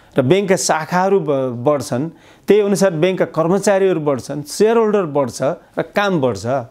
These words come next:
त्यसका आधारमा चाहिँ सन्तुलन हुने किसिमले सञ्चालक समितिको, अ, चाहिँ गठन, पुनर्गठन गर्नुपर्छ र कम्पनी ऐनमा जे व्यवस्था छ, पब्लिक लिमिटेड कम्पनीको हकमा, अ, चाहिँ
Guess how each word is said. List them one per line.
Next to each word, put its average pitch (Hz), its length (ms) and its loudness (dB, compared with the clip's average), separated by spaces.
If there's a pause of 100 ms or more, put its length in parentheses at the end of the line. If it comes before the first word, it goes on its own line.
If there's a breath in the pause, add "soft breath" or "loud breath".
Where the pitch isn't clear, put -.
(360 soft breath)
त्यसका 202 260 2
आधारमा 160 680 0
चाहिँ 131 300 -2 (400 soft breath)
सन्तुलन 185 500 2
हुने 143 220 2
किसिमले 139 340 -2
सञ्चालक 135 480 -2
समितिको, 120 640 -2 (420 soft breath)
अ, 127 80 0
चाहिँ 127 240 0
गठन, 143 260 0
पुनर्गठन 131 520 -2
गर्नुपर्छ 123 460 -2 (520 loud breath)
र 170 40 0
कम्पनी 214 460 0
ऐनमा 202 280 0
जे 185 180 0
व्यवस्था 139 420 0
छ, - 120 -10 (240)
पब्लिक 160 300 2
लिमिटेड 147 360 0
कम्पनीको 131 460 0
हकमा, 127 360 -2 (440 loud breath)
अ, 123 100 2
चाहिँ 135 340 0